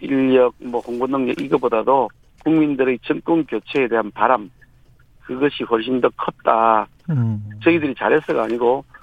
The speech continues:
Speaker 1: 국민들이 지금, 지금까지 민주당 정권이 했던 그런 잘못된 것들, 그에 대해서 바꾸겠다는 그런 바람 때문에 저희들이 당선되었다고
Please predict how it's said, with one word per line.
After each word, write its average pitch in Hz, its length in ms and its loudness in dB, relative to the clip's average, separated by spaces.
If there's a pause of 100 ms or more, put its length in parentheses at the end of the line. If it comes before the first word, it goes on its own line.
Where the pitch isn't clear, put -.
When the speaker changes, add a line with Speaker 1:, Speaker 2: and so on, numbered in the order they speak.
(260)
Speaker 1:
국민들이 139 540 0 (760)
지금, 180 300 -4
지금까지 160 540 2
민주당 147 420 0
정권이 123 460 -4 (460)
했던 - 380 -4
그런 117 280 -2
잘못된 123 520 2
것들, 107 380 -4 (120)
그에 127 220 2
대해서 107 400 -2 (640)
바꾸겠다는 113 880 -2
그런 113 200 -10
바람 117 380 -2
때문에 143 360 0
저희들이 113 360 -4
당선되었다고 110 720 -2